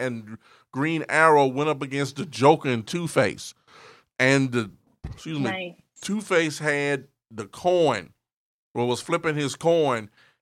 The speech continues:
Speaker 1: and, um, he was trying to, um, he had Batman riding this horse. He, he had to make sure he stuck the, the, um, lance in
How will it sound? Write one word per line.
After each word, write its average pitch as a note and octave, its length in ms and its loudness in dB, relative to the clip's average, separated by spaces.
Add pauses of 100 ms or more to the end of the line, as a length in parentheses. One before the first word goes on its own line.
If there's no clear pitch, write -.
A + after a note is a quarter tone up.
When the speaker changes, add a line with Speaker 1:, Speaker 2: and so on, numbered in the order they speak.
(220)
Speaker 1:
and, C3 540 0
um, A2+ 640 2 (600)
he C#3+ 220 -6
was C#3+ 200 -2
trying D3 540 0
to, C3+ 420 -4
um, G#2+ 680 0 (420)
he C#3+ 120 -6
had C3 280 0
Batman C#3 600 0
riding C#3 460 4
this A#2+ 200 -6
horse. - 460 -2 (320)
He, B2+ 100 -4 (160)
he A#2+ 120 -8
had C#3+ 220 -2
to C3+ 60 -2
make C#3 220 -2
sure D3 260 -2
he C3 160 -8
stuck D3 440 0
the, B2 180 -10
the, A#2 280 -4
um, A2+ 220 -4
lance C#3 440 -4
in B2+ 360 -6